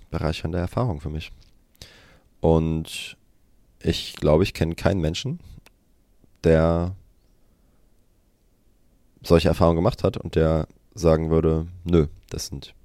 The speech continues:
keine bereichernden Erfahrungen.“ So. Und trotzdem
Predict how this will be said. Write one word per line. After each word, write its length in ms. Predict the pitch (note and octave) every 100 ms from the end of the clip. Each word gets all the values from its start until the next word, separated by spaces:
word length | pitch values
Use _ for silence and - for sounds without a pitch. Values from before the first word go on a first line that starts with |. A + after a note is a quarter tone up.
| -
keine 260 | - F2 C#2+
bereichernden 480 | - C#2+ - D2
Erfahrungen.“ 440 | C#2 D2 C#2+ C#2 D2 _ _ _ _ _ _ _ _ _ _ _ _
So. 380 | - - D2 C#2+ - - _ _ _ _ _ _ _ _ _ _ _ _ _ _ _ _ _ _ _ _ _ _ _ _ _ _ _ _ _ _ _ _ _ _ _ _ _ _ _ _ _ _ _ _ _ _ _
Und 160 | - G#2
trotzdem 600 | C#3 C#3+ - G#2+ G#2+